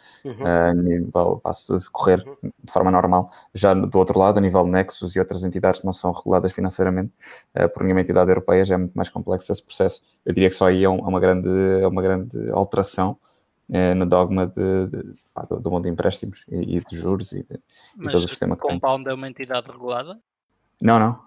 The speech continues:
Speaker 2: Não, mas,
Speaker 3: Ah.
Speaker 2: no entanto, os fundos são teus, ou seja, nem, nem o próprio Compound, eles só trabalham na parte de interface, marketing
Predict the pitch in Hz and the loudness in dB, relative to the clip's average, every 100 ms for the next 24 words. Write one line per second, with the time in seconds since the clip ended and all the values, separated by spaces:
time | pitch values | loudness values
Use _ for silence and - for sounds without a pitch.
0 | - 135 - - 110 104 110 107 104 117 | 0 2 2 2 2 4 2 2 4 2
1 | 127 - - - 127 143 135 117 104 - | 0 -6 -4 -2 0 -2 0 2 2 -2
2 | 98 - 95 90 90 98 101 101 101 107 | -8 -2 -2 0 -2 -2 -2 0 0 0
3 | 104 107 104 107 101 95 98 107 110 110 | 2 0 0 0 0 2 2 4 0 0
4 | 110 104 104 110 107 107 110 104 101 101 | 0 2 2 2 2 0 0 0 0 0
5 | - 110 107 107 95 - 120 | 2 2 2 2 0 2 -2